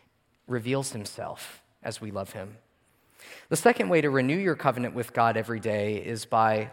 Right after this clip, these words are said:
loving others. Not too surprising, right? After calling his disciples to love God by obeying his commands and adopting his way of life, Jesus says this to them in John chapter fifteen, verse twelve. "This is my commandment,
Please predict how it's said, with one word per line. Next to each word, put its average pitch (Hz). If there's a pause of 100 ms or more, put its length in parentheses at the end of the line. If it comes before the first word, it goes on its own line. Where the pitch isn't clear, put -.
loving 131
others. 98 (840)
Not 165
too 165
surprising, 113
right? 104 (840)
After 143
calling 190
his 180
disciples 123
to 120
love 147
God 135
by 120
obeying 123
his 127
commands 110
and 117
adopting 120
his 110
way 110
of 107
life, 101 (400)
Jesus 156
says 127
this 110
to -
them 95
in 101
John 131
chapter 127
fifteen, 110
verse 107
twelve. - (840)
"This 208
is 233
my 180
commandment, 123